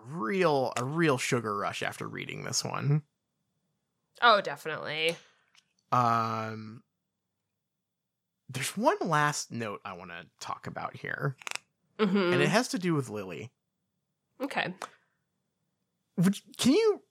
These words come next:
Speaker 1: can you, uh, tell me how Lily looks at Harry when she
Speaker 2: Oh,
Speaker 1: appears here?
Speaker 2: hungrily.
Speaker 1: Yeah.
Speaker 2: Hungrily.
Speaker 1: Hungrily, huh?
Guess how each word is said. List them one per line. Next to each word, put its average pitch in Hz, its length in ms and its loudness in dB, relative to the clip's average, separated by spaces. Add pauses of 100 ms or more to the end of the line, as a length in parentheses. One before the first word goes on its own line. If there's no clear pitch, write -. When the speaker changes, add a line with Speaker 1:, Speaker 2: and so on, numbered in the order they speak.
Speaker 1:
can 226 160 2
you, 285 460 2
uh, 196 320 6
tell 190 220 4
me 190 160 0
how 147 400 4
Lily 131 520 -2
looks 110 420 -6
at - 100 -6
Harry 107 500 -4 (520)
when 123 120 -4
she 127 180 -4
Speaker 2:
Oh, 123 40 0
Speaker 1:
appears 175 360 4
here? 254 100 6
Speaker 2:
hungrily. 180 580 4
Speaker 1:
Yeah. 208 400 6
Speaker 2:
Hungrily. 208 640 6
Speaker 1:
Hungrily, 180 800 2
huh? 226 420 4